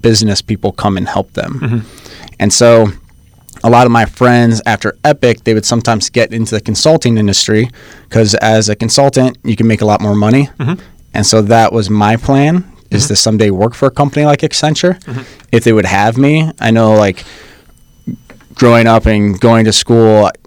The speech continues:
Speaker 1: like, working for a company like Accenture, I always thought, "Oh, I need to go to a better college or get better grades or what have you." Um, and then I was just telling my dad what my plan was, and he's like, "Shane, why don't you just start your own?"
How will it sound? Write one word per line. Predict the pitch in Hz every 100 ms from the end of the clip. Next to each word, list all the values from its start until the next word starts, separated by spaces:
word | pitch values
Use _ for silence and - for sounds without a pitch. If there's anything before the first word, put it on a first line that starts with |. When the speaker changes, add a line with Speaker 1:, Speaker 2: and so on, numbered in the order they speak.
| -
Speaker 1:
like, | 107 92 - - 120
working | 127 117 117
for | 113
a |
company | 117 117 113
like | 104
Accenture, | 95 - 107 107 131
I | 110 104
always | 104 -
thought, | 110 104 95 -
"Oh, | 107
I | 104
need | 107 101
to | 98
go | 104
to | 98 101 90 -
a | 92
better | - 104 98
college | 101 98 98 101 98 - - - - -
or | 98
get | 104 -
better | 107 101
grades | 101 104 107 101
or |
what | 98 98
have | 101 95 98
you." | 95 92 - - - - -
Um, | 92 95 101 -
and | 110
then | 113 113 110 110 107
I | 113
was | 110 - -
just | 120 -
telling | 120
my | 110
dad | 101 107 110
what | 95
my | 101
plan | - 127 139
was, | 123 123 120 - -
and | 110
he's | 101
like, | 104
"Shane, | - 123 113 -
why | 104
don't | 110
you | 107
just | 104
start | - 104 101 -
your | 95
own?" | 107